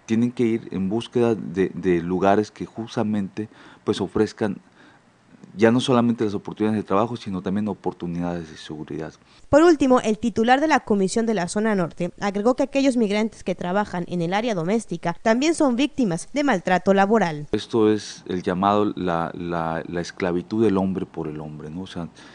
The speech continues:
Speaker 1: eh, desafortunadamente, eh, eh, muchas familias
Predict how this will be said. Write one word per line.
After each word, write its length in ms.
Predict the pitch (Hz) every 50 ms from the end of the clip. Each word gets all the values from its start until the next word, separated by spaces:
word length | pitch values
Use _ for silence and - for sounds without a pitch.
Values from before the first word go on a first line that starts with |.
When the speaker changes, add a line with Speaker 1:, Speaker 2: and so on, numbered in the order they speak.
| - - - - _ -
Speaker 1:
eh, 180 | 90 87 87 80 -
desafortunadamente, 1300 | 90 - - 87 - - 87 80 - 87 90 98 107 110 113 110 110 107 107 104 95 - - 110 123 - - - - - - - - - - - _ - - -
eh, 640 | 98 92 87 85 85 85 82 82 82 80 73 69 - - -
eh, 180 | - 85 85 80
muchas 460 | 85 95 117 139 139 - 147 123 -
familias 760 | - 101 87 85 87 85 80 80 104 123 135 - - -